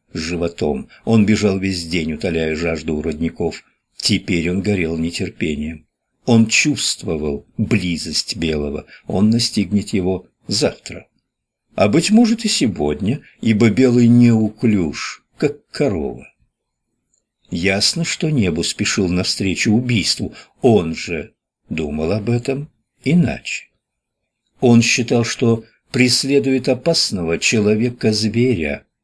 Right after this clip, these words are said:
зверя, к которому нельзя подкрасться с подветренной стороны, ибо для него нет ни подветренной, ни наветренной стороны.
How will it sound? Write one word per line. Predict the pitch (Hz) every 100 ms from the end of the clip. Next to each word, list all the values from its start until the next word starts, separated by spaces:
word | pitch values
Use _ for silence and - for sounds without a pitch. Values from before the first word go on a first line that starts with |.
| _ _ _ _ _ _ _ -
зверя, | 107 101 90 95 98
к | -
которому | - 104 - 98 98 98
нельзя | 98 95 95 92
подкрасться | 95 - 90 87 - - 98 - -
с | - -
подветренной | 107 85 85 85 95 90 101
стороны, | - 139 151 175 147 - - -
ибо | 120 101 104
для | 90 101
него | 104 104
нет | 104 107 113
ни | 117
подветренной, | 87 87 73 71 69 - 95 113 151 _ _ _
ни | 98 95 101
наветренной | 104 92 76 73 80 - 104 135 143
стороны. | - 92 76 69 64